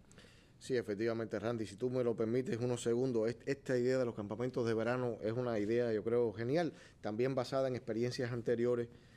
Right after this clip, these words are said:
que, que tú y yo disfrutamos en, en otros momentos y que realmente es, realmente es muy enriquecedor, porque reúne jóvenes de diferentes edades, de diferentes procedencias en cuanto a organizaciones, instituciones,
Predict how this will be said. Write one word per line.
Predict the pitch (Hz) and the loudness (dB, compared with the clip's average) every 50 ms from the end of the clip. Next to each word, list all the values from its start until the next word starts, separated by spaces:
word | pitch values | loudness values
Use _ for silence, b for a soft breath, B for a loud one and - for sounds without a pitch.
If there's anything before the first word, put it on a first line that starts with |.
| B B B - | B B B -6
que, | - 110 110 110 110 113 113 113 - | -2 0 2 4 4 4 2 2 0
que | 117 110 | -2 -2
tú | - - 135 135 | -2 0 0 2
y | 135 135 | 2 4
yo | 139 143 139 | 4 2 2
disfrutamos | 135 139 135 - 120 113 - 120 123 131 123 113 | 2 0 -2 -4 -4 -2 0 0 0 0 -2 -2
en, | 117 120 117 110 107 110 98 | -2 -2 -2 -2 -4 -4 -4
en | 113 120 | -4 -2
otros | 123 131 123 127 120 | -2 -2 -2 -2 -2
momentos | 123 123 120 123 123 113 - 151 151 B B B B B B B B B B | -2 0 0 0 0 -2 -2 -6 -6 B B B B B B B B B B
y | - 131 131 | -2 0 0
que | 131 131 127 123 123 120 117 117 113 | 2 2 2 4 4 2 2 2 0
realmente | 110 127 131 131 131 135 135 135 135 - 143 139 127 123 117 113 110 110 - - - 117 117 | 0 0 0 0 0 -2 -2 -2 0 0 2 2 2 2 2 2 2 0 0 0 0 0 0
es, | 107 - - - - - | 0 -4 -10 -18 -14 -6
realmente | 113 127 127 143 147 - 135 | -2 -2 0 0 0 0 -2
es | 131 | 0
muy | 139 143 | 0 -2
enriquecedor, | 139 135 147 - 117 107 - 95 85 80 - - - B B B B B B B B B | -2 -2 -2 -4 -4 -2 -2 -2 -2 -2 -4 -8 -16 B B B B B B B B B
porque | - 123 123 - 131 | -2 -2 0 0 0
reúne | 117 120 120 139 165 160 143 | 2 2 2 2 2 0 -2
jóvenes | 120 139 151 147 151 143 131 | 0 0 0 2 2 0 0
de | 120 107 | -2 -2
diferentes | 101 - 104 110 117 117 123 110 | -2 -2 0 -2 0 0 0 0
edades, | 107 104 110 117 120 120 - - - B B B B B B B | 2 2 2 2 2 0 -4 -10 -16 B B B B B B B
de | - 123 123 | 0 2 2
diferentes | 123 123 113 120 120 139 139 151 | 2 2 0 0 0 0 0 -2
procedencias | 135 - 131 113 - 113 110 123 139 139 - | -2 -2 -2 -2 0 2 2 2 2 0 -2
en | 135 123 | -4 -4
cuanto | - 120 110 92 104 | -4 -4 -2 -2 -2
a | |
organizaciones, | 101 95 98 101 95 98 92 82 104 113 120 127 117 117 | 0 0 0 -2 -2 -4 -6 -2 0 2 2 2 0 -2
instituciones, | 107 92 - 95 - 92 - - 135 131 131 131 | -4 -4 -4 -4 -4 -6 -4 -2 -2 -2 -2 -4